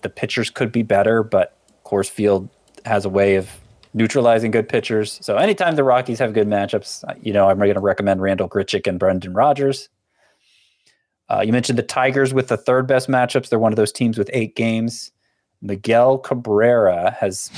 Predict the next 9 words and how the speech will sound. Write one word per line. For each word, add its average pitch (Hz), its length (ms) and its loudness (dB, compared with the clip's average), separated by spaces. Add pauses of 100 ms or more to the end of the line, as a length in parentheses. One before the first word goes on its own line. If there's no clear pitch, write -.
(120)
been 95 420 -4 (180)
pretty 190 440 0
hot 160 320 0
here 101 460 -2 (560)
in 117 160 2
the 117 80 2
month 113 340 2
of 101 140 -4
May, 98 600 2